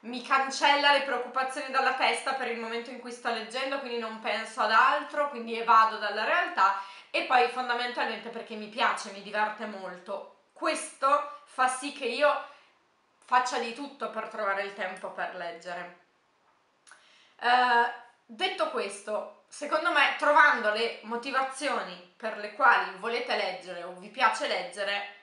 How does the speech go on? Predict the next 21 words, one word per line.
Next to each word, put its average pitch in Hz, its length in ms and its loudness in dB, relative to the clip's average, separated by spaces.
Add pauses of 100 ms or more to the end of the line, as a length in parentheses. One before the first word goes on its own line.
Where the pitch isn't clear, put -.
(1040)
è 262 140 4
un 254 140 0
po' 247 120 -2
più 247 140 -6
facile 214 800 0
poi 220 240 -2
andare 196 300 -2
a 202 60 -4
trovare 196 500 2
il, 190 480 -2 (220)
il 226 220 -12
tempo 208 340 -4
per 202 180 -4
farlo, 185 480 0
sempre 254 340 -4
nei 220 260 -6
limiti 214 380 -10
delle 202 640 -6
ventiquattro 208 640 -8
ore 190 180 -6
giornaliere. 175 800 -12